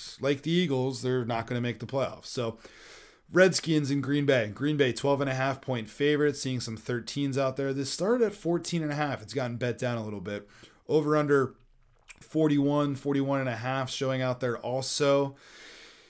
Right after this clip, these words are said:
Redskins? Are the Redskins gonna get feisty at Lambeau? I would bet no, but I guess they have a lot of talent. Haskins, McLaurin. Interesting.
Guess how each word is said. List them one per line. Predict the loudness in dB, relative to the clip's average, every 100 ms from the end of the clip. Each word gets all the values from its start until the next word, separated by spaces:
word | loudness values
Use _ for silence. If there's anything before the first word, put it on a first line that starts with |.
| _ _ _
Redskins? | 4 4 4 2 2 2 0 -2 0
Are | 2
the |
Redskins | 4 4 4 0 2
gonna | 0
get | 2 0
feisty | 2 2 2 2 2
at |
Lambeau? | 2 0 2 2
I | 2
would | 0 0
bet | -2 -2 -2
no, | -2 0 0 0
but | -2 -4 -8 -20
I | -18 -14
guess | -12 -6
they | -4
have | -4
a |
lot | -4 -4 -6
of | -8 _
talent. | -10 -8 -6 -6 -6
Haskins, | -10 -8 -8 -6 -6 -6 -8
McLaurin. | -10 -10 -6 -4 -4 -6 -8
Interesting. | -8 -8 -10 -10 -16